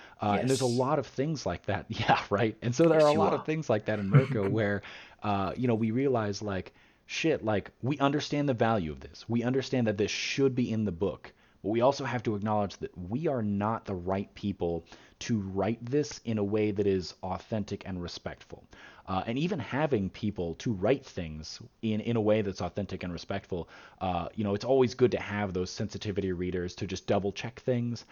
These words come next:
Speaker 1: uh, and make sure that, that everything is kosher, uh, and that, that no, nobody has, uh, stepped over any bounds or anything like that.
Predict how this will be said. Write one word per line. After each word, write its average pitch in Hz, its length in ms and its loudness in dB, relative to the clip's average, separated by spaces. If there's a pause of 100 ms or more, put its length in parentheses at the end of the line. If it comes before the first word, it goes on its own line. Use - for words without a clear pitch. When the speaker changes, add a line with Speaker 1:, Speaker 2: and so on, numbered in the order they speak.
(280)
Speaker 1:
uh, 87 320 -2
and 92 100 -4
make 92 160 -4
sure 101 200 -2
that, 87 180 -4
that 87 120 -10
everything 95 400 -2
is 85 120 -8
kosher, 90 640 -4
uh, 82 220 -8
and 87 100 -6
that, - 120 -8
that 92 120 -4
no, 107 220 2
nobody 104 400 0
has, 90 180 -6
uh, 85 180 -8
stepped 110 340 -6
over 98 200 0
any 90 140 -4
bounds 123 520 0
or 113 60 0
anything 101 360 -4
like 90 200 -8
that. 90 260 -6